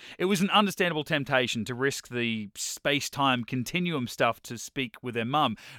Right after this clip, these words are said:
Brainiac, on the other hand, though, uh-uh. I don't care how much he's stress eating or whatever he's doing. The, the character that we've come to know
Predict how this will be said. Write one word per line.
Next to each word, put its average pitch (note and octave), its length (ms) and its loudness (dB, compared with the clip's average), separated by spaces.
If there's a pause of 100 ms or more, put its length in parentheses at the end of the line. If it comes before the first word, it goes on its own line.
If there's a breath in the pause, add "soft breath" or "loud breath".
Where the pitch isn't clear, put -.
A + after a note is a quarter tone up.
(140 loud breath)
Brainiac, A3 500 4
on E3 100 2
the C#3+ 100 0
other B2+ 160 4
hand, A2 240 0
though, G2 220 -2 (760 soft breath)
uh-uh. D3+ 320 4 (280)
I E3 80 8
don't G#3 120 6
care G3+ 160 8
how G3 160 4
much F3 240 4
he's C3 340 -2
stress - 760 2
eating A#2+ 440 0
or G#2+ 120 -2
whatever A2+ 300 0
he's A2 220 -2
doing. G#2 340 -4
The, C#3+ 160 -4
the D#3 140 -4
character G#3 440 4
that G3 120 4
we've E3+ 160 0
come E3 220 2
to D#3 120 -2
know C3 520 2